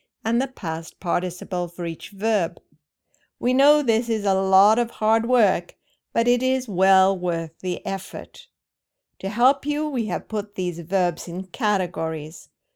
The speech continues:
You can consult the chart, which can be found on our website.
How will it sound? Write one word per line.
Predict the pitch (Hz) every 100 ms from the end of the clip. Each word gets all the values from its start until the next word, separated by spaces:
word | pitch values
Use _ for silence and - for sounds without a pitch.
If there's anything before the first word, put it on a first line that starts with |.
| _ -
You | 190 214
can | 240 170
consult | 170 175 165 - 233 226 -
the | 196
chart, | - 269 262 185 226 247 -
which | 254 -
can | - 233 233 226
be | 226
found | 240 180 170 175 180 - -
on | 214
our | 208 202
website. | 170 151 - - 165 151 160 -